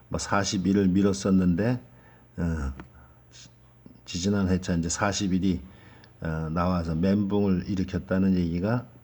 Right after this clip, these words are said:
나왔었습니다. 역시 매한가지, 역시 이제 사십,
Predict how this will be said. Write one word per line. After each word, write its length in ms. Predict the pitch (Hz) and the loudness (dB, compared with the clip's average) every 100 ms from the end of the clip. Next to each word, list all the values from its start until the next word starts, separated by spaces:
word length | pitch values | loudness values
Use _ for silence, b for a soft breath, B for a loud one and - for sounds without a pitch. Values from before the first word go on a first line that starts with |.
| - | -10
나왔었습니다. 800 | 78 80 78 - - 71 69 | -6 -4 -4 -8 -10 -10 -6
역시 260 | 92 110 - | -2 0 0
매한가지, 800 | 127 107 113 113 117 117 127 120 B B B B B B - | 2 2 2 4 4 4 2 0 B B B B B B -8
역시 380 | 85 85 82 87 - 82 | -2 0 -2 -6 -8 -8
이제 100 | 80 | -8
사십, 540 | - 90 90 90 - | -4 0 0 -2 -6